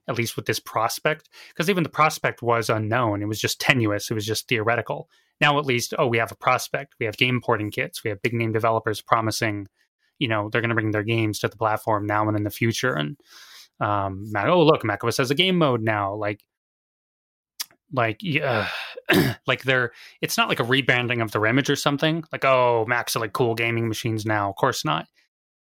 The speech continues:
But the fact that they're willing to do this much means, means something. I mean, it's more beyond the just,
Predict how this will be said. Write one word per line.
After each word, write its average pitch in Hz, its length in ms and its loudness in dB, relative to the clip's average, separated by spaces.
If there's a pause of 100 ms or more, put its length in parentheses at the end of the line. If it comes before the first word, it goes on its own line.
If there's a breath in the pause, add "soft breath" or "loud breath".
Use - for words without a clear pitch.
(320)
But - 120 -2
the 143 80 0
fact 165 220 2
that 147 80 0
they're 127 100 0
willing 131 240 0
to 110 60 -10
do 117 140 0
this 127 320 0
much 120 680 -2 (300)
means, 120 600 0 (100)
means 117 340 2
something. 156 560 -2
I - 120 -6
mean, 117 280 0
it's - 300 -6
more 120 180 4
beyond 110 440 0
the 110 100 2
just, 107 420 -2